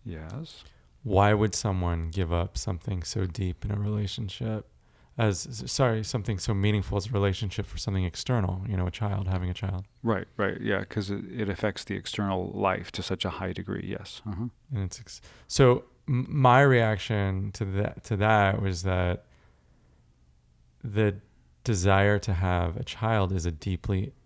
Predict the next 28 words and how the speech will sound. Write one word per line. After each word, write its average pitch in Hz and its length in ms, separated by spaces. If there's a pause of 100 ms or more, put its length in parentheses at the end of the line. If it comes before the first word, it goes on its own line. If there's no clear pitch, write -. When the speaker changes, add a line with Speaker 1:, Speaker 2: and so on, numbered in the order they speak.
(160)
Speaker 2:
actually 107 380
not 87 260
external 87 480
at 82 60
all. 85 220
It's - 140
a 95 60
deeply 90 380
internal 92 460
desire. 127 480 (280)
Speaker 1:
Mm-hmm. 98 500
Speaker 2:
And 90 580
it's 98 640
not 101 320
actually 98 380
about 95 500
necessarily 90 640
just 85 280 (640)
what 107 280
the, 107 100 (440)
having 104 320
the 90 80
ch-, - 260
the 107 220
external - 480
representation, 95 720
this 92 140
other 90 380